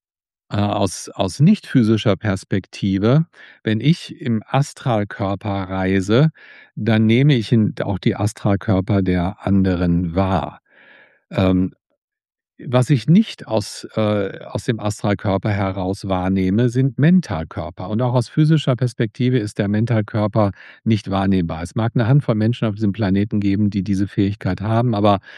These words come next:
ähm, das, äh, ist so feinstofflich, dass es, äh, vielleicht mit Hellsinnen zu erahnen ist. Wenn jemand aber im Mentalkörper reist,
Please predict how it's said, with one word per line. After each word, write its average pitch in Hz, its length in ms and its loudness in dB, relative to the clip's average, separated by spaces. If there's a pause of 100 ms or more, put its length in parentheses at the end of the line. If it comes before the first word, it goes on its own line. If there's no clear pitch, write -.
(520)
ähm, 107 1000 0 (320)
das, - 480 -2 (120)
äh, 101 240 4
ist 110 300 -2
so 107 200 2
feinstofflich, 101 840 0
dass 95 220 -4
es, 92 200 -4
äh, 90 540 -6
vielleicht 107 560 2
mit - 200 -6
Hellsinnen 95 500 2
zu - 140 -8
erahnen 95 560 0
ist. 76 340 -10 (1000)
Wenn 127 140 4
jemand 160 260 6
aber 143 120 4
im 127 140 4
Mentalkörper 107 1000 2
reist, 101 640 0